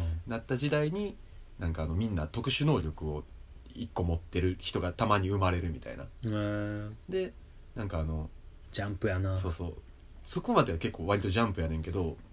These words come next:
Speaker 1: その、例えば主人公は再生能力があんねんやんか。
Speaker 2: うん。
Speaker 1: 怪我したら、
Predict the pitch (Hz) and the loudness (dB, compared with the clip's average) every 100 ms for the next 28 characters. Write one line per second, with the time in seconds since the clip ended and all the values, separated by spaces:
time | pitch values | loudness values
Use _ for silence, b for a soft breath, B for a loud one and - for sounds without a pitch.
0 | - - - - 180 170 165 - - - | -16 -10 -8 -4 0 0 -2 -8 -14 -6
1 | 131 139 85 80 - - - 165 214 - | 0 2 2 -2 -8 -8 -2 2 2 2
2 | 82 - 185 196 190 190 170 120 85 - | 0 4 6 6 6 4 6 2 0 -2
3 | 80 76 78 73 - - - - 104 87 | -6 -6 -8 -10 -12 -12 -12 -4 -2 2
4 | 151 143 - - 147 170 | 4 2 0 0 2 2